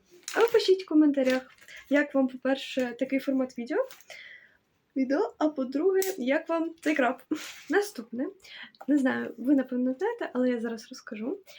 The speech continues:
Я дуже люблю усе з вишнями, вишневе, колір вишневий,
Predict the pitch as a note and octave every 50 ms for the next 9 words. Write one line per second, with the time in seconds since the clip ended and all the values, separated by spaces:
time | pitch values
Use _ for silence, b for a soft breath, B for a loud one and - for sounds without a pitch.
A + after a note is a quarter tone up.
0 | B B - A3+ C#4+ C#4+ A#3 B3 C4+ B3+ B3+ B3 A#3 G#3+ - A#3+ A#3+ - A3+ A3+
1 | - - C4 A#3+ A3 G#3+ G#3+ G#3 D4+ G4+ G4+ - - - E4+ E4 E4 D#4+ D#4 D#4
2 | D4+ D4+ D4+ D4 B3 G#3+ G3+ - A3 - - - A3+ B3+ D4+ D#4+ D#4 C4+ C#4 C#4
3 | C#4 C4+ C4+ - - C4+ D#4 D#4 D4 C#4+ C4 B3+ B3+ B3+ - - B3 B3 A#3 A#3+
4 | A#3+ A#3+ B3